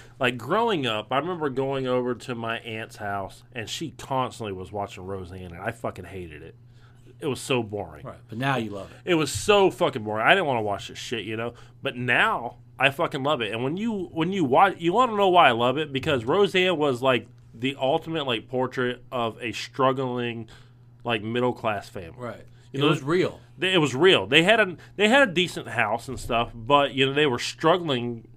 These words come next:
Speaker 1: to keep the lights on. They, they, on the show, they literally talked about, you know, how they're gonna pay this month's bills, and bill collectors were calling them, and she would make jokes and hang up on them and shit, you know?
Speaker 2: Yeah.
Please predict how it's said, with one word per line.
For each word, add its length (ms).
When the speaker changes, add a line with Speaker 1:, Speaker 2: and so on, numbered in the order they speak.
Speaker 1:
to 100
keep 240
the 100
lights 360
on. 160
They, 220
they, 260
on 220
the 80
show, 320
they 140
literally 340
talked 300
about, 420
you 100
know, 320
how 200
they're 120
gonna 180
pay 540
this 180
month's 240
bills, 580
and 200
bill 220
collectors 480
were 80
calling 380
them, 280
and 180
she 180
would 100
make 240
jokes 360
and 100
hang 200
up 200
on 160
them 100
and 100
shit, 220
you 120
know? 140
Speaker 2:
Yeah. 100